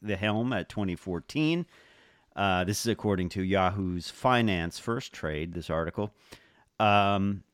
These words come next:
and, uh, she's under a lot of, uh, pressure politically from President Trump and also from her board, I'm sure,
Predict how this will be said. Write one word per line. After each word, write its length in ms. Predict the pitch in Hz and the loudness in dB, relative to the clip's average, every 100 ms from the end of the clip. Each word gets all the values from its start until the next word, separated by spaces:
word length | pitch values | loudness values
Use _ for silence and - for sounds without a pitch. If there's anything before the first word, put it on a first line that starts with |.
| - | -2
and, 500 | 110 110 110 110 104 | 2 4 4 2 4
uh, 340 | 104 101 101 | 4 6 4
she's 260 | - 117 107 | 0 0 4
under 260 | 139 143 | 4 4
a 80 | 131 | 4
lot 260 | 117 113 113 | 4 4 4
of, 220 | 110 101 - | 0 -2 -4
uh, 460 | 104 92 90 87 87 | 0 2 4 2 0
pressure 580 | - - 139 - 123 | -4 2 2 2 -2
politically 840 | 107 - 98 107 139 - 220 240 214 | -2 0 2 4 2 0 -2 -2 -6
from 240 | - 92 | -8 -8
President 500 | 80 101 101 98 98 | -2 -2 0 -2 -2
Trump 380 | 90 - 208 - - | -2 -2 -2 -6 -4
and 180 | 98 98 | 0 4
also 440 | 107 - 104 104 | 2 2 0 0
from 600 | - 104 98 95 92 92 _ _ _ _ _ _ - | -2 0 2 2 2 -2 _ _ _ _ _ _ -4
her 180 | 104 95 | 0 0
board, 480 | 87 127 95 73 - _ | 2 2 2 -2 -12 _
I'm 180 | 85 82 | -6 -4
sure, 440 | - 113 107 - | -2 0 -2 -4